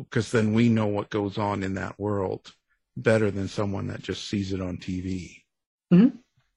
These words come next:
Speaker 1: You know, so I think that's important. Yeah. Um, how do you find, um, people in general? Have, it, do you try to go through publishers when you write stories, or do you just self-publish?
Speaker 2: Um, I decided, uh,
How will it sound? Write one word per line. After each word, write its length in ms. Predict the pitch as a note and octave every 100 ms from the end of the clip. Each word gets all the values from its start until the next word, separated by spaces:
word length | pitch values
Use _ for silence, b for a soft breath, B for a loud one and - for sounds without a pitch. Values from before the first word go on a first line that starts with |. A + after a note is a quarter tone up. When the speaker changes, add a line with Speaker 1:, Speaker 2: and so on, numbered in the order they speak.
| -
Speaker 1:
You 120 | A#2
know, 220 | G2+ G2+ - B B B B B
so 180 | B2
I 60 | A2+
think 160 | C3 G#2+
that's 240 | G#2+ -
important. 580 | F#2 A#2 G#2 - F2 -
Yeah. 280 | A2 G2+ F#2 _ -
Um, 320 | C3+ A#2+ A#2 B B B
how 120 | F3
do 80 | A3
you 80 |
find, 400 | G#3+ D#3+ D#3 D#3+ D3+
um, 500 | C#3+ B2+ A#2+ A#2 A2+ _ _ _ _ _ _ _ _ _ - _ _ -
people 640 | D3 C#3 C#3 A#2+ A#2 - A2
in 180 | C3+ A#2+
general? 460 | A#2 A#2 C3+ A2+ A2+
Have, 280 | B2+ C3+ D3
it, 380 | C#3 - -
do 140 | C3+ C#3
you 80 | A#2+
try 340 | - C3+ C#3
to 80 | B2+
go 220 | B2+ B2+
through 220 | - C3
publishers 680 | - A#2+ A#2+ B2 - A#2+ -
when 160 | A#2+
you 100 | A2+
write 240 | G#2 A2 A2
stories, 500 | - A2+ A2 A#2+ -
or 140 | A2
do 140 | F#2+ G#2
you 40 |
just 240 | A2+ A2+
self-publish? 800 | - G2+ - - G#2 G2+ F#2 - _ _ _ _ _ _ -
Speaker 2:
Um, 420 | G#3 A#3 A#3+ - B B B B B _ _ _ -
I 200 | F3+ A3+
decided, 720 | A3 F#3 E3+ D#3 D3+ D3 C#3+ -
uh, 360 | C#3+ C3 C3